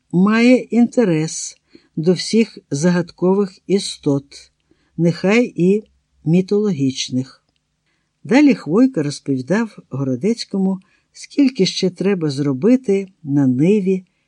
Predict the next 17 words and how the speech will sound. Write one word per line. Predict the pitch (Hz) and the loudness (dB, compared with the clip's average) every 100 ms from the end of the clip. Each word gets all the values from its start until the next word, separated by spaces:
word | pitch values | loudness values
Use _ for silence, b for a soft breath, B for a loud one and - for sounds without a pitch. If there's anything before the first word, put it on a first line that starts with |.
| _ - | _ -4
київської | 147 160 156 - - 143 143 | 0 0 0 -6 -4 -2 -2
археології. | - 135 - 147 139 127 120 110 110 120 - _ _ _ _ _ | -6 -10 -6 -6 -4 -4 -6 -8 -12 -14 -18 _ _ _ _ _
Самих | - 185 196 247 - | -4 0 4 2 2
некрополів, | 220 208 175 180 156 135 120 117 127 _ _ | -2 -2 -2 -4 -4 -4 -6 -8 -14 _ _
могил | 147 165 165 226 220 | -2 0 4 4 2
курганів | - 214 196 156 190 185 139 131 131 _ _ _ | 0 2 2 0 -2 0 0 0 -4 _ _ _
раннього | 147 175 170 156 143 143 143 | -2 2 2 2 2 2 -2
середньовіччя | - 156 147 135 147 143 170 170 - | -2 0 0 2 2 2 -2 -4 -4
у | 143 | -4
Києві | 131 - 226 160 131 131 _ _ - | -4 -2 -2 0 -2 -6 _ _ -8
майже | 156 175 147 156 156 _ | -2 0 0 -2 -6 _
три | - 170 247 | -2 2 2
сотні, | - - 202 165 135 127 113 127 _ _ _ _ _ _ B B B | 0 -4 0 0 -2 -8 -10 -12 _ _ _ _ _ _ B B B
а | 156 | 2
на | 160 | 2
Старокиївській | - 170 170 170 254 277 254 - 185 175 | 2 2 2 2 4 6 6 2 0 0
горі | 151 165 160 143 123 | 2 0 2 0 -2